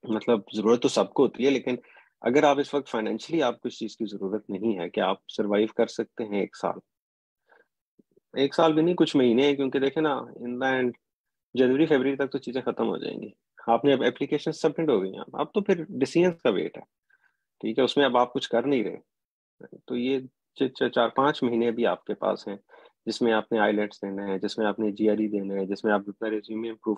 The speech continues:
करना है, जिसमें आपने letter of, ये सारा काम आपने करना है, ठीक है। तो ये चार पाँच महीने अगर आप job के साथ कर सकते हैं तो करें,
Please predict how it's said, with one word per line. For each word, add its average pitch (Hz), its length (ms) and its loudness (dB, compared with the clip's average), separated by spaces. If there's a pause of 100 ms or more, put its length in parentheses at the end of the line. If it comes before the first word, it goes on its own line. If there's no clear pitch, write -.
(120)
करना 101 320 -6
है, 98 200 -6
जिसमें 98 300 -6
आपने 98 220 -2
letter 104 260 -2
of, 101 180 -4
ये 135 200 -8
सारा 143 240 0
काम 113 260 -2
आपने - 220 -8
करना - 220 -16
है, - 60 -20 (840)
ठीक - 160 -10
है। 117 60 -8
तो 127 140 -2
ये 135 120 0
चार 120 220 2
पाँच 147 320 0
महीने 139 300 0
अगर 120 300 0
आप 117 220 0 (360)
job 104 320 -2
के 139 60 -2
साथ 147 220 -6 (480)
कर 120 120 2
सकते 131 300 -8
हैं 131 80 -6
तो 123 100 -6
करें, 120 220 -4